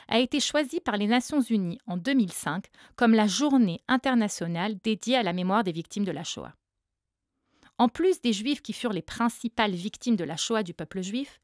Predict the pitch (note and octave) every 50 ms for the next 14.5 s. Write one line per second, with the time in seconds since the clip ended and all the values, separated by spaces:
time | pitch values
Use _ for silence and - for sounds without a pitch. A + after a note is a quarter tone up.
0 | _ _ _ - - - - - - - C4+ C#4 - - G#4+ G#4 C4+ C#4+ D4 C4+
1 | - - E4 - - A#3+ B3+ A#3+ - - A3 F#3+ F#3+ G#3 A#3 A3+ G#3 G#3 F#3 G#3+
2 | G#3 A3 B3 C#4 B3 A3+ - B3 G3+ F#3 F3+ _ - A#3 B3+ C#4 - G3+ F3+ F#3
3 | F#3 G#3 A#3 - - A#3+ - - G3+ F#3+ F#3+ G3+ A3+ G#3 G3+ A3 A3 - F#3+ F#3+
4 | F3 E3+ F#3 - - - - - - - - C#4+ C#4 - D4 C#4 B3 - A#3 G#3+
5 | - - G#3 A3 A3+ - - G3+ F#3 F3 E3 D#3+ D#3 F#3+ A3 _ _ _ _ _
6 | _ _ - - - - - F3+ - C4+ D4 C#4 - D4+ C4 A#3+ A3 G3+ G3+ G#3+
7 | A3 - - - - A#3 G3 F3 D#3+ C#3+ D#3 E3+ F#3 F#3+ _ _ _ _ _ -
8 | - - - G#3 - - B3 B3 A#3+ - - - G#3 G3+ - - - - - C#4
9 | C#4+ D4 B3 - A#3 A3 G#3 F#3+ - - - C#4 A#3 - G3+ F#3+ F#3+ G3+ A3+ F#3
10 | F3 E3+ - G3+ G3+ A3 - - - - A3 F#3+ F3 F3+ F3+ - - - E3 -
11 | _ - _ _ _ _ _ _ _ _ _ _ - A#3+ B3 A#3+ - - D4 B3+
12 | - G#3+ F#3 E3+ - A#3+ C#4 C4+ C4 A#3+ - - - B3+ G#3 G#3 F#3+ F3+ E3+ E3+
13 | G#3 - - E3 E3+ F3 - G#3+ G#3+ - F#3+ E3 F3+ G3+ - F#3 E3 - - F3+
14 | E3+ E3+ E3+ F3 D3+ - - - - -